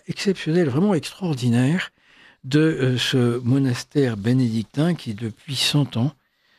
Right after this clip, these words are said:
prie au, au rythme d'un monastère bénédictin, mais dans, euh, deux rites différents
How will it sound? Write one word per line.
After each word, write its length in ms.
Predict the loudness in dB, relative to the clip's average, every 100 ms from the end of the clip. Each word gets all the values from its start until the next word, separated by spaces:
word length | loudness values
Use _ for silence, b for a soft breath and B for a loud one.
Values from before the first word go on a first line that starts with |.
| _ _ _
prie 380 | -6 0 0 0 -6 -10
au, 100 | -10 -12 -20 _ -8
au 60 |
rythme 380 | 0 0 0 -2
d'un 100 | 0
monastère 500 | 2 2 0 0 -2
bénédictin, 680 | 0 0 0 -4 -4 -2 2
mais 340 | 2 2 2 -2 B B B B B _ -10
dans, 500 | -2 0 0 -2 -6
euh, 60 |
deux 160 | -2 -2
rites 240 | -2 -4
différents 500 | -6 -8 -8 -10 -12